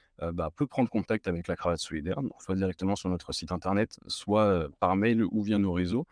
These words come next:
Et donc, heu, bah, peut, heu, donc, heu, se renseigner, nous demander un devis, heu,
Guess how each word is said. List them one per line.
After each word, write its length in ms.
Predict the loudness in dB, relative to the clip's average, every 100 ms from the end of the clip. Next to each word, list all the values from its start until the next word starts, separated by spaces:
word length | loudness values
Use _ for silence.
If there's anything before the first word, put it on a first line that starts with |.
| -18 -20 -4
Et 80 | 0
donc, 380 | 4 4 2 -4 -2
heu, 260 | 0 2
bah, 220 | 2 0 -2
peut, 440 | 0 2 4 4 0
heu, 40 |
donc, 240 | -4 -10 -12
heu, 80 |
se 160 | -10 -4
renseigner, 500 | -4 -4 -4 0 2
nous 140 | 0
demander 300 | 0 -2 -4
un 100 | -6 -6
devis, 520 | -4 -2 0 2 2
heu, 200 | 0